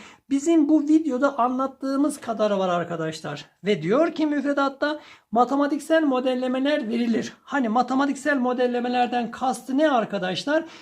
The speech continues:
İşte kondansatörün sahası epsilon A bölü D'yi sen diyor vereceksin diyor. Peki daha sonra neyi bilecek öğrenci diyor? İşte Q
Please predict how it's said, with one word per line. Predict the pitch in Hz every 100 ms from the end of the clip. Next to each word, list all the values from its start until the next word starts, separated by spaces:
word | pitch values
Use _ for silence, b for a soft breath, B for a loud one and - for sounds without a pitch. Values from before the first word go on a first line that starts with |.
| B
İşte | 247 - 233
kondansatörün | 254 311 302 294 277 285 277 277 285
sahası | - 208 185 175 175 311 339 B B B _
epsilon | 311 330 - 240 214 190 226
A | 302 269
bölü | 208 196
D'yi | 285 294 330
sen | 330 302 294 240
diyor | 311
vereceksin | 311 311 285 294 277 262 226
diyor. | 180 143 - b b b
Peki | 320 294
daha | 247 277 339
sonra | 339 294
neyi | 254 285 339 339 277
bilecek | 247 214 220 220
öğrenci | 208 202 202 196 180 170
diyor? | 185 254 349 349 B -
İşte | 269 254 240
Q | 240 -